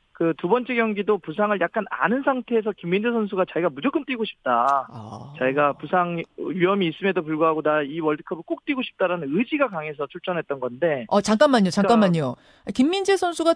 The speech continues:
Speaker 2: 뛰느냐 마느냐가 사실 시-, 시합 시작하기 직전까지도 불투명했잖아요. 그래서 그 비하인드를 저는 정확히
Speaker 1: 그렇죠.
Speaker 2: 몰랐는데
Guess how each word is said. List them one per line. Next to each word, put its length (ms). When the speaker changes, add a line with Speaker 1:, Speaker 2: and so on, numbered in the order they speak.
Speaker 2:
뛰느냐 440
마느냐가 440
사실 460
시-, 180
시합 300
시작하기 400
직전까지도 1000
불투명했잖아요. 1000
그래서 100
그 120
비하인드를 560
저는 220
정확히 260
Speaker 1:
그렇죠. 120
Speaker 2:
몰랐는데 600